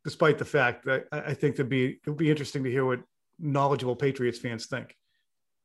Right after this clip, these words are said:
Patriots fans don't show up and show the same kind of loyalty when the team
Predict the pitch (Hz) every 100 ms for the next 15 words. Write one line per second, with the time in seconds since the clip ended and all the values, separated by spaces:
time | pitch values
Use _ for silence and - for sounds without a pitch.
0 | _ - 220 247 311 - 202 190 156 104
1 | - 139 180 - - 165 139 135 113 -
2 | - _ _ _ _ _ _ - 143 -
3 | 147 120 - 151 151 147 147 143 120 123
4 | 120 117 123 113 110 110 - 131 117 107